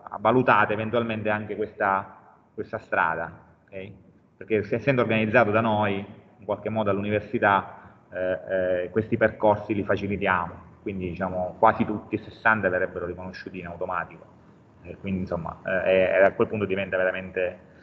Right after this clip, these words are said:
veramente interessante. Va bene, torniamo alla nostra, ah, relazione tecnica.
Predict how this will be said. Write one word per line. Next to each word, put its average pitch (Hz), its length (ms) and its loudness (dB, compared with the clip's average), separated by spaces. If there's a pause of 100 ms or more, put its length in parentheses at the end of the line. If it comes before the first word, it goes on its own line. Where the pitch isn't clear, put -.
(560)
veramente 98 320 2
interessante. 85 580 -2 (800)
Va 175 100 10
bene, 117 240 4
torniamo 170 340 2
alla 143 100 6
nostra, 127 540 2
ah, 123 260 -2
relazione 127 400 -2
tecnica. 95 560 -6